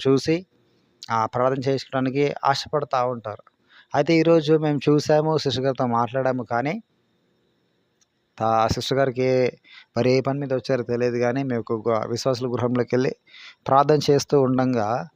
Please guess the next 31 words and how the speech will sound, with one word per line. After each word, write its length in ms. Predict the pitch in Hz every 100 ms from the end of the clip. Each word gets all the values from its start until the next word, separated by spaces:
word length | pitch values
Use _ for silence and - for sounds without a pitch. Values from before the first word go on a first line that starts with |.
| _ - _ -
ఆ 40 |
సిస్టర్ 340 | 127 135 - 143
గారు 180 | 143 143
వచ్చి 440 | 131 - 143 143
నిలబడ్డారు. 580 | 139 135 135 120 117 - _ _ _ _ _ _ 113
"నాకు 220 | 131 131
ప్రభు 280 | 127 139 135
ప్రేరేపిస్తా 720 | - 135 131 123 123 - 127
ఉన్నాడు 220 | 113 107
ఆ 80 | 110
సిస్టర్ 340 | 131 120 135
గారి 200 | 127 127
కొరకు 460 | 113 120 117 135 156 - -
ఒక 100 | 117
మ-, 180 | 110 - _ _
వాక్యం 520 | 123 123 - 123 113 - _ -
తీయమని" 400 | 127 120 110 101
చెప్పేసి. 360 | 101 107 101 - _ _ _ _ _ _ _ _ _ _ _
అయితే 240 | 143 151 156
ఆ 80 | 139
సిస్టర్ 320 | 139 - 143
గారి 180 | 143 127
కొరకు 540 | 139 135 143 143 143
నేను 300 | 139 131 127
ఆ 300 | 120 117 117
వాక్యము 460 | 127 123 - 131 127
తీసి 540 | 135 131 - 147 180 _ _ _ _ _ _ -
ఆ 120 | 110
సిస్టర్ 360 | 110 120 - 135
గారి 200 | 139 123
కొరకు, 580 | 131 127 - 147 143